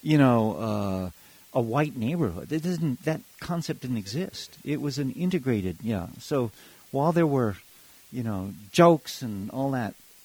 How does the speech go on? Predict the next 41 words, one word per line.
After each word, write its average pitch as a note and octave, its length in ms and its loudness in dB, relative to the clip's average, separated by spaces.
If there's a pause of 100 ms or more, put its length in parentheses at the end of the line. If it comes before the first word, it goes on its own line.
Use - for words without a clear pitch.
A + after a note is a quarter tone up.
(640)
the C#3 260 -6
idea F#3 420 0
that B2+ 140 -4
you B2 140 -2
wouldn't D#3+ 300 -2
actually C3 460 -2
associate C3 680 0
with G2+ 80 -10
somebody A#2+ 320 -6
because A2 380 -8
of F#2 180 -8 (460)
their A#2 180 0
ethnicity C3+ 760 -2
or A2 160 -4
their G2 160 -4
race C#3 380 -4
or A#2 60 -10
something A#2 260 -6
was A2 220 -8
just, C3+ 300 -8 (720)
I A#2+ 80 -10
mean, G2 200 -8 (680)
well, F#3 300 0
pretty G#3+ 220 2
much B2+ 200 0
foreign, F2+ 460 -12
yeah. G#2+ 200 -12 (240)
And A#2+ 100 -8
all C3 140 -4
my, G2 260 -6 (460)
my D3+ 120 2
friend, C3+ 580 2
my, B2 180 0
the A2 160 -4
group B2 360 -2
that G#2+ 140 -2
I G2 120 -2
hung A#2+ 200 -2
out C#3 220 0
with G2+ 280 -6
was, G2+ 340 -12